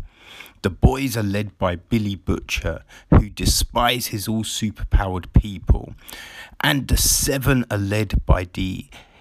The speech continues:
egotistical and unstable Homelander. As a conflict of interest ensures between the two groups,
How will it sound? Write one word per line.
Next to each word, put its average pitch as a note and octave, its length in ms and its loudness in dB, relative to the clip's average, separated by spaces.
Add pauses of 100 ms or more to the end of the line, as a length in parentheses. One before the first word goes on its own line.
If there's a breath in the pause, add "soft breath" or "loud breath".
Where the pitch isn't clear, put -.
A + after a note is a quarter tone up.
(320 loud breath)
egotistical A2+ 1400 2
and G2 180 -6 (180)
unstable G#2+ 1400 -2
Homelander. F2 1000 -2 (580 loud breath)
As A#2+ 180 2
a - 80 2 (120)
conflict - 720 0
of - 160 -4 (560 soft breath)
interest A#2 540 -2
ensures A#2+ 800 0 (360 loud breath)
between A2+ 600 4
the F2+ 100 -2
two B2+ 500 2 (100)
groups, - 580 2